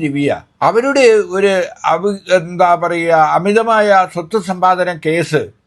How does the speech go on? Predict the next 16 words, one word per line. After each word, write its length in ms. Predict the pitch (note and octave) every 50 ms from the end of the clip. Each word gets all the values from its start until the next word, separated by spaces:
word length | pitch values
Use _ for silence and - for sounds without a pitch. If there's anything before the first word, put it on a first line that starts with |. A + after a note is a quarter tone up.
| _ _ _ _ _ _ -
അന്വേഷിക്കണമെന്ന് 960 | C#3 D#3+ F#3 G#3 A3 G#3 - A3 A3 G3 G3+ F3 F3+ E3 E3 D#3 D3+ D#3 D#3 D3 - _ _ _ D#3+
ഉത്തരവിട്ടിരുന്നു 720 | D3 C#3+ G3 F#3 F3 D#3 B2 G#2 G2+ A#2+ A2+ A#2 G#2+ G#2+ G#2 G2+ _ _ _ _ _ _ _ _ _ _ _ _ _ _ _
വിജിലൻസ് 520 | C#3 C3+ C#3 C#3 C#3 C#3 C3+ A#2+ - - - G2+
ഡയറക്ടർ. 480 | F#2 F#2+ G2 F#2 F2 E2+ - - - - _ _ _ _ _ -
അതിന് 200 | C#3+ F#3 A3 B3 A#3 G#3+
പിന്നാലെയാണ് 640 | G#3 F3+ F#3 G3+ G#3 G3+ G3 F3+ E3 D3+ C#3+ C#3 C#3+ C#3+ - - -
അദ്ദേഹത്തിന് 500 | B2+ C#3+ D#3+ D3+ D3 D3 - C#3+ C#3 C#3 C3 - - _ _
ഫയർഫോഴ്സ് 640 | D3 D#3 D#3 D#3+ D#3+ D#3 F#3+ F#3+ F#3 D#3 - - - - - C#3+
മേധാവി 460 | C#3+ D3 D3+ C3 D#3 D#3 D#3 D#3+ D#3 C#3
സ്ഥാനത്തേക്ക് 520 | - - C3+ C3 C3 A#2+ A#2+ B2+ A#2+ A#2+ A#2 A2 G#2+
മാറ്റിയത്. 480 | G#2+ A2+ A#2 A2+ - B2 F2+ - - _ _ _ C#3
മാത്രവുമല്ല, 600 | D3+ F#3 F#3 B3+ B3 C4+ C#4 C4+ A#3+ G#3 F#3 F#3+ F#3 F3+
വി 200 | E3+ D#3+ E3+ F#3+ A#3 B3+
ഡി 80 | C#4 C#4 A3+ G3+
സതീശന് 540 | A3 G#3 F#3+ G3 G3 - - G3 F3+ F3+ E3+ D#3 - - -
എതിരെയുള്ള 500 | D#3+ D#3+ F3+ F3 F3 E3+ D#3+ D#3 D3+ D3+